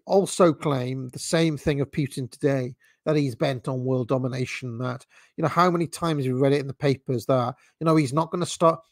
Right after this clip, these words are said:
he's not gonna stop with just Ukraine and Kiev, you know, he'll go all the way through Poland, he's gonna, you know, like a bulldozer through Europe. In the early days of the war in twenty twenty-two, this,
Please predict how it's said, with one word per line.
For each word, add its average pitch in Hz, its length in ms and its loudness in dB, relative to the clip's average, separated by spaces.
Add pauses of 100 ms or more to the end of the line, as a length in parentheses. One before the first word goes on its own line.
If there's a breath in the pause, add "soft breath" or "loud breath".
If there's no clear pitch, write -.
he's 143 140 -4
not 175 140 0
gonna 175 140 -6
stop - 360 0
with 160 180 -4
just - 240 -4
Ukraine 170 420 4
and 147 100 -4
Kiev, 175 360 2
you 147 60 0
know, 151 100 0
he'll 156 120 2
go 160 220 2
all 180 220 4
the 175 80 4
way 170 380 6 (260 soft breath)
through 180 260 8
Poland, 165 540 8
he's 147 140 2
gonna, 151 400 0
you 160 80 -6
know, 156 260 0 (320)
like 165 100 -2
a 170 40 2
bulldozer 165 720 8
through 170 320 -2
Europe. 151 480 2 (440)
In 156 100 -2
the 165 200 6
early 170 140 6
days 143 260 8
of 120 60 -4
the 131 80 0
war 135 220 4
in 131 60 0
twenty 139 220 0
twenty-two, 135 720 -2
this, 135 200 -4